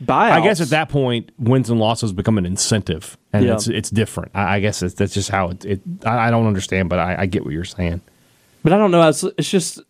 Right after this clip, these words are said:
Speaker 1: it, it's a very weird situation. Like, I don't think anybody's excited going into next year. Like, anybody, even the people
Speaker 2: That's
Speaker 1: that wanna
Speaker 2: the other thing.
Speaker 1: keep
Speaker 2: We're, we're,
Speaker 1: Lemonis.
Speaker 2: we're gonna hit on that in just a minute, bec-,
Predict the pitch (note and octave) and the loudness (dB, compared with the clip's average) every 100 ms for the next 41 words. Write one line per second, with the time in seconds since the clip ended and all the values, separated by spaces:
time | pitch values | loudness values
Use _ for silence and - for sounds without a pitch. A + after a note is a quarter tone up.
0 | _ _ - F3 - D3 D3 D#3+ A3+ G#3+ | _ _ -2 0 0 -4 0 4 4 4
1 | G3 F3+ E3+ C3 A#2 _ _ _ _ _ | 2 2 -2 -4 -10 _ _ _ _ _
2 | _ _ _ - C3+ E3 D#3 D3 C3+ C3 | _ _ _ 0 4 6 4 -2 -4 2
3 | C3 C3 - B2 A#2+ D3+ E3+ D3+ - C3 | 2 2 0 -2 2 2 2 -2 0 0
4 | C#3+ D#3+ C#3+ B2+ - B2+ A#2+ A#2 A#2 A#2 | 2 2 0 -4 -2 0 0 0 -2 -2
5 | A#2 A2+ A2+ A2+ - A2+ G#2+ A2 A2+ - | -2 -2 -2 -6 -8 -6 -4 -4 -6 -2
6 | D3+ C#3 A#2+ G#2+ - - - _ _ - | 2 2 2 -2 -8 -14 -20 _ _ 2
7 | F#3 G#3+ F#3+ F#3 F3 D3+ C3 B2 C#3+ - | 4 4 6 4 4 4 4 2 2 2
8 | A#2+ A#2 A2+ B2+ B2+ B2+ A#2 C3+ C3+ A#2 | 2 0 0 2 2 2 0 0 2 0
9 | A2+ G2+ F#2 F2 F2 F2+ - F2+ F2 D#2+ | 0 0 0 -2 -6 -6 -2 0 0 -2
10 | C2+ F#2 | -4 -6